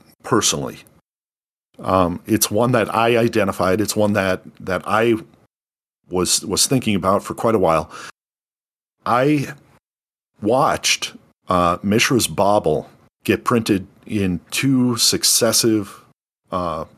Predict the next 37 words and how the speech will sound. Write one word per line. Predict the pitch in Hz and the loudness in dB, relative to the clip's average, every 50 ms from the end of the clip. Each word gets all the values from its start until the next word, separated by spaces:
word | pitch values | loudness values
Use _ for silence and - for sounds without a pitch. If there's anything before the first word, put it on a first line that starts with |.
| _ _ _ _ _ _ _ _ _ _ _ _ _ _ _ _ _ _ _ _ _ - | _ _ _ _ _ _ _ _ _ _ _ _ _ _ _ _ _ _ _ _ _ -10
uh, | 80 82 80 | -6 -6 -6
printings. | - - - 117 101 - 80 64 - - - - _ - - - _ _ _ _ _ _ - | -6 -2 0 0 0 0 -2 -4 -2 -4 -4 -4 _ -14 -20 -20 _ _ _ _ _ _ -4
And | 110 98 | 0 0
I | 113 | 0
can't | 110 - 160 165 - | 0 0 -2 -2 0
remember | 156 131 131 127 117 113 113 | 0 0 2 2 2 2 0
exactly | 98 85 110 98 95 - 110 | 0 2 0 0 0 0 0
which | 92 90 98 90 - | 2 2 0 0 0
ones | 101 95 87 | -2 -2 -2
they | - 87 | 0 0
were. | 85 87 85 85 85 | 0 0 2 2 2
I | 87 | 2
don't | 87 101 113 107 | 2 2 0 0
know | 87 95 92 | 0 -4 -4
if | - | -4
it | 95 87 | -4 -4
was | 85 82 - | -4 -4 -4
Commander | - - 85 85 85 80 87 90 | -4 -4 -4 -2 -2 -2 -2 -2
Legends | 90 107 107 107 - 107 98 95 92 80 82 | 0 0 0 2 2 0 2 0 0 0 0
or | 80 78 76 76 73 - - - | 0 0 0 -2 -4 -8 -10 -12
when | 90 90 98 101 101 98 | -6 -2 0 0 2 2
that | 85 80 82 73 76 | 2 0 0 0 -2
was, | 80 80 71 60 - | 0 0 0 0 0
but | - - 104 110 | 0 0 2 2
I, | 127 143 139 139 | 2 0 -2 0
I | - 110 | 0 0
watched | 120 123 151 165 - - | 2 2 2 0 2 2
them | 160 127 | 0 2
get | 110 120 110 - | 2 0 -2 0
printed | - 117 104 - 95 78 - | 0 0 0 0 -2 -4 -4
twice. | - - - 98 80 - - - - - - - _ - - - _ _ _ _ _ _ _ _ _ _ _ _ _ _ - | -8 -4 0 -2 -2 -2 -2 -4 -4 -4 -4 -6 _ -20 -20 -20 _ _ _ _ _ _ _ _ _ _ _ _ _ _ -4
And | - 107 107 104 | 0 0 2 2
it | 101 101 92 | 2 0 -2
drove | 95 117 131 147 143 - | -2 0 0 0 2 0
the | 131 | -2
price | - - - 110 104 101 - - | -2 0 2 0 2 2 2 0
down. | 104 92 90 90 87 85 | 2 0 2 0 -2 -4